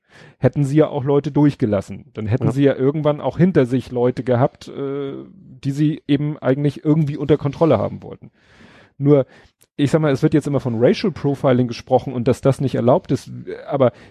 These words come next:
Speaker 1: wie ist es denn mit Optical? Ich hab das mal persönlich Optical Profiling genannt. Nehmen wir mal an, ich hab jetzt
Speaker 2: Mhm.
Speaker 1: mal mir so ein, so ein Gedankenkonstrukt. Stell dir mal vor, es hätten sich letztes Jahr Silvester nicht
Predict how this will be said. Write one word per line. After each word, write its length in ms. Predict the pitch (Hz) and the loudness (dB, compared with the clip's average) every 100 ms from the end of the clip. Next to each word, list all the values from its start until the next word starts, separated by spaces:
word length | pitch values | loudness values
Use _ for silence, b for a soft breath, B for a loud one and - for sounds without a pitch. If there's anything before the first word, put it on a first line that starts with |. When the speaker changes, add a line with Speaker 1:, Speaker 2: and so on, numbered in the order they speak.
| B | B
Speaker 1:
wie 100 | 147 | 0
ist 140 | 175 | 0
es 80 | 139 | 0
denn 160 | - 127 | 0 0
mit 120 | 120 - | 0 -2
Optical? 600 | 156 - 208 139 113 98 | 0 2 2 4 2 0
Ich 100 | - | -4
hab 100 | 147 | -6
das 160 | - - | -4 -4
mal 140 | 127 | -2
persönlich 520 | 110 123 123 139 120 - | 0 -2 0 -4 -4 -4
Optical 360 | - 175 - | -2 -2 -2
Profiling 800 | 113 - 117 117 - 113 104 101 | -4 -2 -2 -2 -2 -4 -4 -6
genannt. 360 | 98 104 101 104 b b b b b | -6 -8 -8 -12 b b b b b
Nehmen 220 | 139 220 | 2 2
wir 40 | 208 | 2
mal 120 | 175 | 0
an, 260 | 110 101 - | -2 -4 -14
ich 120 | 139 175 | -8 -6
hab 100 | - | -4
jetzt 220 | 165 123 | -2 0
Speaker 2:
Mhm. 60 | 160 | 2
Speaker 1:
mal 100 | 147 | 2
mir 160 | 147 | 0
so 160 | 131 123 | -2 -4
ein, 140 | 120 | -4
so 80 | 117 | -6
ein 240 | 117 117 117 | -10 -12 -8
Gedankenkonstrukt. 840 | - 110 - - 101 - - - _ b b b b b b b b _ _ _ | -2 -2 -4 -14 -14 -16 -20 -20 _ b b b b b b b b _ _ _
Stell 180 | - 233 | 0 2
dir 40 | |
mal 20 | 214 | 2
vor, 240 | 202 185 - 160 | 0 -2 -4 -6
es 140 | - | 0
hätten 220 | 180 202 | 0 2
sich 200 | 170 175 | -2 0
letztes 320 | 165 180 185 | 0 0 -2
Jahr 140 | 170 151 | 0 2
Silvester 680 | 147 139 170 - 190 190 - _ - | 2 2 2 2 0 0 -2 _ -6
nicht 500 | 151 160 - - | 0 0 -2 -20